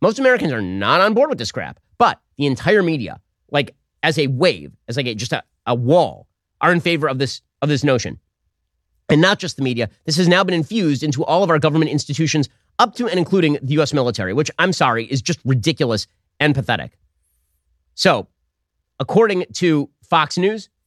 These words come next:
Representative Chip Roy on Thursday called for Republicans to drop support for a must-pass military funding bill after his office obtained an Air Force memo declaring June to be L G B T Q plus Pride Month.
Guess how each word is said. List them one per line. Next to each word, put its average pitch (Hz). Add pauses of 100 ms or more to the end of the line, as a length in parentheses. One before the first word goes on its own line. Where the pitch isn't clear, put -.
(180)
Representative 185
Chip 147
Roy 170
on 139
Thursday 180
called 151
for 175
Republicans 180
to 147
drop 175
support 160
for 165
a 151
must-pass 170
military 190
funding 294
bill 117 (220)
after 175
his 170
office 180
obtained 190
an 175
Air 226
Force 208
memo 180
declaring 165
June 254
to 202
be 196
L 180
G 208
B 196
T 185
Q 208
plus 196
Pride 175
Month. 78